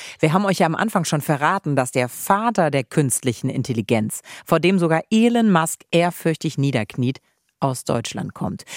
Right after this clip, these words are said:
Jürgen Schmidhuber heißt er. Und nicht nur das. Viele der grundlegenden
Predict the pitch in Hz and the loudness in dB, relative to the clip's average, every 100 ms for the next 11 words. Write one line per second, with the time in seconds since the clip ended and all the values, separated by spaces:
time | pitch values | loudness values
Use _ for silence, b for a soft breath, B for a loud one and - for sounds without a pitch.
0 | B - 180 185 - 135 - 127 120 123 | B 2 2 2 0 -2 -4 -8 -8 -8
1 | - - - B B B _ 151 151 147 | -8 -10 -12 B B B _ -2 0 -2
2 | - 135 135 131 190 113 - B - - | -2 0 0 2 0 0 -6 B -16 -2
3 | 220 247 247 165 147 135 147 175 220 247 | 2 4 4 4 2 0 -2 2 2 2
4 | 180 170 160 151 | 2 2 2 0